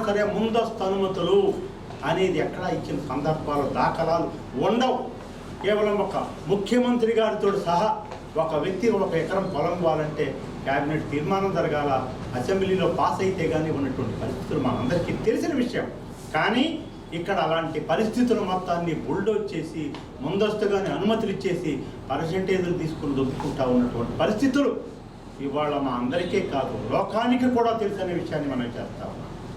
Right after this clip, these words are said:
ఒక సభ్యుడి అనుమతి ఉండదు, ఒక సభ్యుడికి గౌరవం ఉండదు, ముందస్తు అనుమతులు అని చెప్పి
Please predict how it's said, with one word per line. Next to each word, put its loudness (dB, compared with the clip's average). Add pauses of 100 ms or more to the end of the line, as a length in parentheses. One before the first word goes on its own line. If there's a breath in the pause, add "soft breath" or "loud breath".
(420)
ఒక 0 (180)
సభ్యుడి 4
అనుమతి 6
ఉండదు, 0 (420)
ఒక 2
సభ్యుడికి 2
గౌరవం 2
ఉండదు, -4 (360)
ముందస్తు 0
అనుమతులు 0
అని -2
చెప్పి -6